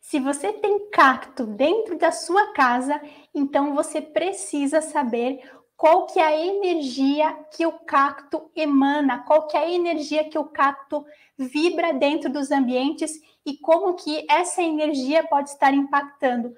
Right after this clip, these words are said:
a sua vida pessoal e os seus relacionamentos. Seja muito bem-vinda ao canal Amor Fluir. Aqui a gente conversa sobre energias que ajudam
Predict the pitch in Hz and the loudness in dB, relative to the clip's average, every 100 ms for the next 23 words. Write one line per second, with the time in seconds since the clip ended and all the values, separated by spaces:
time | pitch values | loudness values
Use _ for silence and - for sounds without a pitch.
0 | - _ _ 262 - - 359 392 330 320 | -20 _ _ -8 -8 0 2 4 2 0
1 | 311 302 285 262 254 294 - 277 285 277 | 0 -2 -2 2 2 2 0 -4 -4 -6
2 | - 294 294 285 294 294 302 302 302 285 | -2 0 0 0 0 2 2 0 -2 0
3 | 277 240 247 - - - _ _ _ _ | 0 -4 -8 -16 -20 -20 _ _ _ _
4 | - 320 294 285 330 285 277 302 302 277 | -6 -2 2 2 0 0 2 2 0 0
5 | 294 285 285 285 277 285 294 - 302 269 | 2 2 2 0 2 2 0 -4 2 4
6 | 294 285 302 269 240 240 - _ - - | 2 0 -2 0 -2 -6 -10 _ -20 -2
7 | 294 294 - 320 349 311 311 311 285 - | -2 -2 -4 -4 0 0 2 0 -2 2
8 | 220 220 269 277 294 302 254 285 311 359 | 4 6 4 2 -2 0 0 2 2 2
9 | 339 320 277 269 302 294 302 320 370 349 | 0 -2 -2 2 0 0 -4 0 2 2
10 | 277 294 262 330 | 0 -2 0 -2